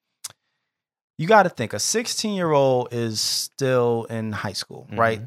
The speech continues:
Speaker 1: Uh, generally, you're
Speaker 2: Yeah.
Speaker 1: looking at a junior year or something like that.
Speaker 2: Mm-hmm.
Speaker 1: Maybe, but, you know,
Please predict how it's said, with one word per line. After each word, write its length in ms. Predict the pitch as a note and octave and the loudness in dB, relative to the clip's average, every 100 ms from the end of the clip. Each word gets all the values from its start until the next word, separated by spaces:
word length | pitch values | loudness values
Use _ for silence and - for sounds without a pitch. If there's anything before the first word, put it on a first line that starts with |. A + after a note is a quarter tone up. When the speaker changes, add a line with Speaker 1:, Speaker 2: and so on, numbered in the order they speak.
| - | -6
Speaker 1:
Uh, 360 | D3 C#3+ C3 C3 _ C#3 | 0 2 0 -4 _ -2
generally, 500 | C#3 E3+ A#2 G#2 G2+ | 2 4 4 0 -4
you're 300 | G#2+ A2+ A2+ | -4 0 0
Speaker 2:
Yeah. 160 | A2 F#2 | 0 -4
Speaker 1:
looking 320 | A#2 A#2+ A#2 | -4 -4 0
at 100 | A2 | -2
a 40 | G2 | -2
junior 360 | G2 B2+ A#2+ | -2 0 0
year 380 | A2+ A2 G#2+ G2+ | -2 -2 -2 -2
or 40 | G2 | -4
something 260 | A2 G2+ G2+ | -6 -6 -8
like 160 | F#2+ | -8
that. 200 | G2 F#2+ | -8 -8
Speaker 2:
Mm-hmm. 220 | G2+ G#2+ A2 | -8 -6 -4
Speaker 1:
Maybe, 640 | A2+ A#2 A2 A2+ A2 - - | -2 -2 -2 -2 -4 -6 -10
but, 200 | A2+ A#2+ | -8 -2
you 60 | |
know, 140 | A#2 | -2